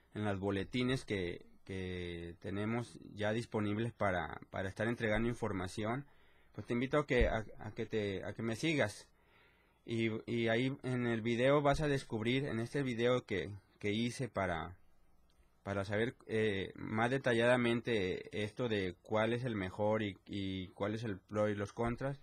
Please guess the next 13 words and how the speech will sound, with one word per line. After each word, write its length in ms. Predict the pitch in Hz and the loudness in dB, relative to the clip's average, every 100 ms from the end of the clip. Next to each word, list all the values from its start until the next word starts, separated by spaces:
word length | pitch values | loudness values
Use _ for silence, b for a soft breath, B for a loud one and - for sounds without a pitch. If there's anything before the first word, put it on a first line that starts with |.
| B B B B B | B B B B B
pues, 280 | 120 113 - | -2 -2 -4
eh, 160 | - - - | -8 -10 -8
que 100 | - | 0
vas 220 | 120 131 | 2 4
a, 580 | 147 139 127 110 90 87 - b b b b b - | 4 4 4 4 2 -2 -10 b b b b b -2
te 80 | |
voy 160 | 113 127 | 2 4
a 40 | |
explicar 520 | 143 143 120 123 127 131 | 2 0 0 4 4 4
cuáles 280 | 131 135 | 2 2
son 140 | 135 131 | 0 0
esas 220 | 135 139 | 0 0
nuevas 560 | 123 120 123 127 - | 2 4 2 0 -6